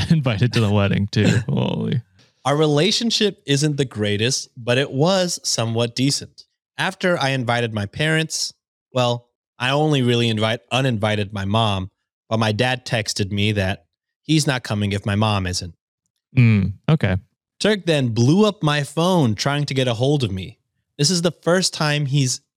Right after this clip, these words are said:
Speaker 2: even tried reaching out to me in four years.
Speaker 1: You
Speaker 2: Jesus.
Speaker 1: what the fuck? Why would you expect an invite?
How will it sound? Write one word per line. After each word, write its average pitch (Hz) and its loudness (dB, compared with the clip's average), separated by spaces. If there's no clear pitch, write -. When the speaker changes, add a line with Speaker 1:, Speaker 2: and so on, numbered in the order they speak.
Speaker 2:
even 165 2
tried 139 -2
reaching 120 0
out 117 -2
to - -6
me 95 -4
in 104 0
four 110 2
years. 104 0
Speaker 1:
You 175 -14
Speaker 2:
Jesus. 175 2
Speaker 1:
what 180 4
the 180 2
fuck? 170 0
Why 175 2
would 262 2
you 240 2
expect 208 0
an 196 4
invite? 196 4